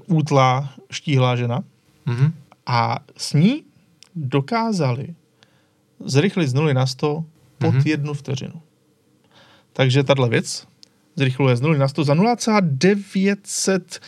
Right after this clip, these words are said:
Speaker 1: vám to řeknu naprosto přesně, až se to tady najdu, nula celá devět set padesát šest tisícin sekundy. A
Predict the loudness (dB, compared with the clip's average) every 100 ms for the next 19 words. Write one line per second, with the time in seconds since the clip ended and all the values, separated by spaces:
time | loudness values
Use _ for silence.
0 | -20 -20 -20 -4 0 0 0 0 4 4
1 | 4 2 0 -2 -4 _ -8 0 2 2
2 | 0 0 0 -6 -10 -6 -4 -2 0 0
3 | -2 -2 -2 0 -2 -2 -2 0 0 2
4 | 0 0 -2 -2 -2 -4 0 -2 -2 -4
5 | -4 -4 -10 _ -12 -6 -6 -4 -8 -12
6 | _ _ _ _ -4 -2 0 0 -2 -6
7 | -6 -10 _ _ -4 0 2 2 2 2
8 | -2 _ _ _ _ _ -20 -20 _ _
9 | _ _ _ _ _ 2 4 4